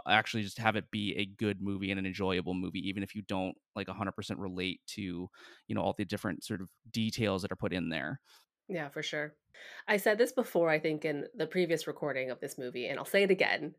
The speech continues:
Speaker 2: I'm gonna say it loud and proud, is that we need more sexualization of Asian American men.
Speaker 1: <laughs> I was wondering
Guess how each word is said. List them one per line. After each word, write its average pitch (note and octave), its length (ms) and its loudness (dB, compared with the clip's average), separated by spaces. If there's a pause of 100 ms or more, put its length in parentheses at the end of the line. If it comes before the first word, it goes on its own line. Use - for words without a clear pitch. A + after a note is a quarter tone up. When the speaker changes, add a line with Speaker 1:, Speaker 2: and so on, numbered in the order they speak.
(100)
Speaker 2:
I'm E3 80 0
gonna D#3+ 80 2
say F#3 380 4
it - 160 0 (500)
loud E3+ 440 6
and G3+ 120 2
proud, C3+ 480 -2
is D3+ 180 -2
that C#3+ 340 2 (380)
we G#3+ 200 4
need B3+ 160 4
more A3 160 8
sexualization F3+ 840 4
of D3 100 0
Asian D#3 280 2
American D3 420 2
men. F3 320 0
Speaker 1:
<laughs> G3+ 140 0 (960)
I A3 120 4
was A#3 180 4
wondering F#3+ 420 6